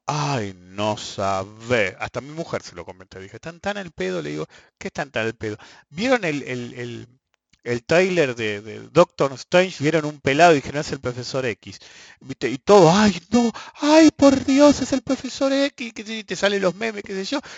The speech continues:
Entonces, viste, yo había visto la captura, viste, vemos el tráiler con mi mujer y era obvio que, ¿qué descubriste? La, <laughs> viste, es, esa pelada de la reconocería en cualquier lugar, ¿qué descubriste? América.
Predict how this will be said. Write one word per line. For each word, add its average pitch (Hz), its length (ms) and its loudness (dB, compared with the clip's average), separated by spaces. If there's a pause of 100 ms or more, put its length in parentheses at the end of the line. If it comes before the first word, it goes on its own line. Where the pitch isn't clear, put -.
(120)
Entonces, 214 400 -2 (540)
viste, 110 260 -8
yo 139 140 2
había 160 180 8
visto 135 200 2
la 123 100 2
captura, 127 380 0
viste, 120 240 0
vemos 180 280 2
el 165 60 -8
tráiler 196 340 2
con 175 140 -2
mi 185 100 -12
mujer 196 280 -2
y 190 80 4
era 185 300 8
obvio 147 300 10
que, 127 460 -2
¿qué 160 120 2
descubriste? 135 600 -2
La, 110 180 -6 (280)
<laughs> - 260 -12
viste, - 300 4 (320)
es, - 260 -2 (220)
esa 160 260 4
pelada 175 540 8
de 147 40 8
la 139 140 6
reconocería 160 720 0
en 156 60 2
cualquier 160 320 0
lugar, 196 280 2 (220)
¿qué 156 100 0
descubriste? 135 560 -2
América. 165 500 -2